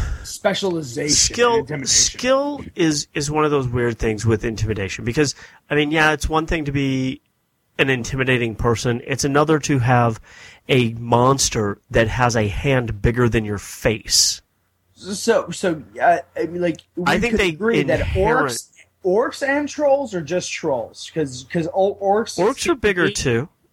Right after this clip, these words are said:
Speaker 2: and they're
Speaker 1: Mm.
Speaker 2: meaner and
Speaker 1: They're
Speaker 2: nasty.
Speaker 1: they're bigger, but the trolls seem to be the more exception. Like,
Speaker 2: Oh,
Speaker 1: trolls
Speaker 2: yeah.
Speaker 1: seem to be the exception.
Speaker 2: Oh,
Speaker 1: Would
Speaker 2: yeah.
Speaker 1: you say for orcs and trolls there should be an,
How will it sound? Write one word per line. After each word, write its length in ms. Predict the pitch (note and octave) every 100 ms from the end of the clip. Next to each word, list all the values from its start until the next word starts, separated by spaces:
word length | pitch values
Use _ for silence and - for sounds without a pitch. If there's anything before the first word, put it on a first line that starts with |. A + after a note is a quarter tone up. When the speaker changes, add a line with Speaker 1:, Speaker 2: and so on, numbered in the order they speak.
| -
Speaker 2:
and 220 | C#3 D3
they're 80 | F3
Speaker 1:
Mm. 60 |
Speaker 2:
meaner 400 | A#3 D3+ D3+ F3
and 260 | G3 B2+ B2
Speaker 1:
They're 160 | A#2+ A#2
Speaker 2:
nasty. 420 | G3+ - C#3 G#3 _ _
Speaker 1:
they're 100 | F#3
bigger, 380 | D#3+ G#3+ C4 D#3+
but 160 | D3 C#3
the 60 |
trolls 420 | C#3 - G3 G3+ D3
seem 140 | E3
to 60 | C#3
be 100 | C#3+
the 140 | B2+
more 300 | A#2+ B2 B2+
exception. 640 | A2+ - - A#2+ - - - _
Like, 220 | G#2 C3 B2+
Speaker 2:
Oh, 80 | D3
Speaker 1:
trolls 220 | - A2
Speaker 2:
yeah. 60 | F#2+
Speaker 1:
seem 120 | F2
to 40 | D#2+
be 60 | C3+
the 80 | A#2+
exception. 440 | A#2+ A2 - - _ _ _ _ -
Speaker 2:
Oh, 120 | G2
Speaker 1:
Would 120 | E3
Speaker 2:
yeah. 160 | A#2 A2
Speaker 1:
you 40 |
say 260 | F#2+ A#3 A3+
for 160 | A3+ E3+
orcs 300 | E3+ F#3+ G3+
and 120 | E3
trolls 540 | - E3 E3 D#3 D3
there 160 | C3 D#3+
should 280 | - D3+ B2+ - B2+
be 400 | D3 D3 C#3+ C#3 G#2+
an, 340 | A#2+ A#2 G#2+